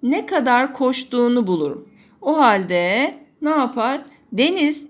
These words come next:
iki yüz kırk altı metre koşmuştur. Bu kim? Deniz. E, bakıyoruz. E, bize ne soruyor? Ahmet ile Deniz arasında kaç metre vardır? Ahmet'inki kaçtı? Üç yüz yetmiş.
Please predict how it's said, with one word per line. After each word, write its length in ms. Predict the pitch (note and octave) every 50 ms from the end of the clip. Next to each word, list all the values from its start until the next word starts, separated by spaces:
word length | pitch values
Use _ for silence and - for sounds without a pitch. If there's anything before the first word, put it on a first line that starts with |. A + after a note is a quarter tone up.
| - _ -
iki 280 | A#3+ A#3+ A#3 - - D4+
yüz 180 | D#4 D4+ D4+
kırk 300 | - - D4+ C#4 C#4 -
altı 380 | D4 C#4 C4+ C4+ C#4 C#4 - F#4
metre 680 | D#4+ C4 A#3 A3 A3 - - A#3 C4 D#4+ G#4+ A4+ - - _ _ _
koşmuştur. 840 | - - A3+ G#3 A3+ A3 - - B3 A#3+ A#3+ - - - D#3+ D3+ F#3+ A#3
Bu 140 | D4+ D4+
kim? 300 | - - C#4+ C#4 D#4+ G#4 - - - _ _ _ _ _ -
Deniz. 400 | F3+ E3 - - - - - - - _ _ _ _ _ _ _ _ _ _ _ _ _ _ _ _ _ _ _ _ _ _ _ _ _ _ _ _ _ _ _ _ _ -
E, 80 | A#3+ A#3+
bakıyoruz. 600 | E4 E4+ - - G4+ F#4+ D4+ D4 D4 E4+ - - - - _ _ _ _ _ -
E, 380 | G#3+ G#3+ G#3 G#3 G3+ G3+ G#3 G#3 A#3+
bize 300 | D4+ D4+ F#4 F#4+ F#4+ G4+
ne 100 | G#4 G4+
soruyor? 500 | G4 - D#4+ B3+ A#3 A3 G3+ G#3+ C4 - - - - _ _ -
Ahmet 460 | G#3 B3+ C#4 D#4+ E4+ F#4+ A4+ A4+ -
ile 460 | D4+ D4+ B3+ A3+ G#3+ G#3+ C4 - - _ _ -
Deniz 320 | C4 C#4 D4 E4+ G4 G4+
arasında 600 | F#4+ D#4 C#4 C4 C4 C4 - B3 C4 C#4 G4+ G#4+
kaç 320 | A4 - F#4+ F#4 - - -
metre 380 | A3+ G3 G3+ G3 - F3 E3+
vardır? 420 | E3 D#3+ D#3+ D#3+ D3+ - C4+ F#4+ G4+ - - _ _ _
Ahmet'inki 720 | - D4 E4 F4 F#4 G4 F#4+ F#4+ F#4 F4+ F4+ F4 - D#4+
kaçtı? 600 | - D4 B3+ G#3+ G#3 G3+ - - - D#3+ D3+ - - - - _ _ -
Üç 320 | A3+ C4 C#4+ C#4+ - - -
yüz 220 | D4 D4 C4+ C4
yetmiş. 640 | D#4 D#4 D#4 D#4 D#4 E4 D#4 D#4+ E4 - - -